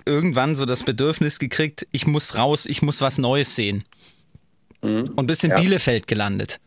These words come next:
Speaker 1: bei Bielefeld.
Speaker 2: Ja, das hatte sich so ergeben, ja. Das war, ähm, eine Psychiat-, Psychiatrie, so eine geschlossene, wo ich Zivildienst gemacht hab. Damals gab's das noch, Zivildienst, ne? So, wo man dann, äh,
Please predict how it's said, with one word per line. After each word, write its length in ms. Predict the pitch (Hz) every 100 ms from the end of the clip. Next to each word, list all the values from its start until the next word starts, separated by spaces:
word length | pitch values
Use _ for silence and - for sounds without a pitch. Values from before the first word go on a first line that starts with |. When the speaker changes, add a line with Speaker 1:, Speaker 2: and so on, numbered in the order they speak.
| _
Speaker 1:
bei 160 | - 139
Bielefeld. 600 | 117 113 107 104 107 - _ _ _ _ -
Speaker 2:
Ja, 340 | 98 107 123 123
das 240 | 120 113
hatte 320 | 113 120 120
sich 340 | 113 110 110 -
so 320 | - - 113
ergeben, 440 | 107 113 131 107
ja. 180 | 87 85 - -
Das 180 | 95
war, 280 | 107 104 101
ähm, 320 | 101 95 92 92 - - - - - _ - -
eine 300 | 101 104 104
Psychiat-, 580 | - 110 120 110 -
Psychiatrie, 760 | - - 123 120 113 - 151 196
so 100 | 190
eine 80 | 117
geschlossene, 500 | 113 123 147 147 135 101
wo 160 | 120
ich 80 | 120
Zivildienst 520 | 120 127 131 127 110
gemacht 260 | 117 101 87
hab. 140 | 98
Damals 260 | - 127 135
gab's 220 | 123 123
das 160 | 120 113
noch, 160 | 78
Zivildienst, 720 | - - 123 170 131 104 85 101
ne? 180 | 107 117
So, 160 | 87 82 - - - - - - -
wo 60 | 107
man 160 | 101
dann, 280 | 101 104 101
äh, 400 | 92 98 95 95